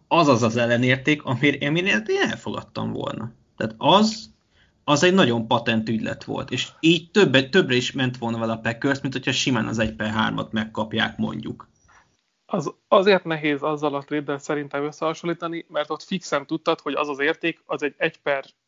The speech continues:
Speaker 2: háromra fel tud téged, ö, jogosítani. Tehát tudsz kiválasztani egy nagyon erős irányító klaszban egy viszonylag oly-, olyan irányítót, aki akár más évben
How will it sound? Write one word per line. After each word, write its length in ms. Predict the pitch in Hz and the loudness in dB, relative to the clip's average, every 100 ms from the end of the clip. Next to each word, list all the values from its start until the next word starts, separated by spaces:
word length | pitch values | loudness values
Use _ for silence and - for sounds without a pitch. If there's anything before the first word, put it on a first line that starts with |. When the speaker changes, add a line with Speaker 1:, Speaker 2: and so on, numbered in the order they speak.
| _ | _
Speaker 2:
háromra 640 | - - 143 139 135 135 | -10 -2 -2 -2 -6 -8
fel 280 | 131 - 139 | -6 -6 -6
tud 180 | 131 135 - 170 | -6 -14 -14 -14
téged, 420 | - 131 131 131 | -8 -8 -8 -8
ö, 400 | 131 127 127 127 | -8 -8 -10 -8
jogosítani. 640 | 135 127 - 156 - - - _ | -6 -8 -8 -8 -8 -12 -20 _
Tehát 280 | - 143 139 | -2 0 0
tudsz 260 | - 190 - | 2 0 2
kiválasztani 580 | 165 156 147 143 160 151 | 4 6 4 0 -4 -4
egy 220 | 147 - | -4 -4
nagyon 220 | 165 160 | -2 0
erős 240 | 147 147 143 | 0 -4 -2
irányító 460 | 165 147 139 143 | -2 -4 -6 -10
klaszban 520 | 135 160 165 156 151 147 _ _ _ _ _ _ _ _ _ | -4 -4 -4 -8 -10 -10 _ _ _ _ _ _ _ _ _
egy 260 | - 143 143 | -8 -8 -8
viszonylag 540 | 160 151 139 131 123 - _ | -8 -8 -6 -6 -8 -14 _
oly-, 160 | - 165 | 0 0
olyan 220 | 185 156 | 2 0
irányítót, 340 | 156 180 156 147 | 0 -4 -6 -10
aki 200 | 139 156 | -10 -12
akár 260 | 139 147 | -6 -6
más 280 | 156 160 135 | -4 -6 -4
évben 460 | 160 147 143 135 | -6 -4 -4 -6